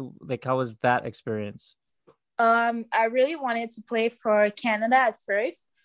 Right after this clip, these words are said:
Speaker 2: but for the U twenties, I got hurt. Um,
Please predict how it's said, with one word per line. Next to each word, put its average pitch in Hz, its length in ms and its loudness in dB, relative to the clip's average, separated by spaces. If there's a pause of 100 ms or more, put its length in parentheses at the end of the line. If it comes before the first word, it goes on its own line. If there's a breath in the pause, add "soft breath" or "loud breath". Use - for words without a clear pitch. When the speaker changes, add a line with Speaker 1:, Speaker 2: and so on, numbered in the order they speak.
(140)
Speaker 2:
but 226 340 8
for 247 180 -6
the 240 80 -8
U 240 220 -6
twenties, 240 680 -6
I 214 160 6
got 208 260 4
hurt. 220 320 0 (260)
Um, 196 680 -4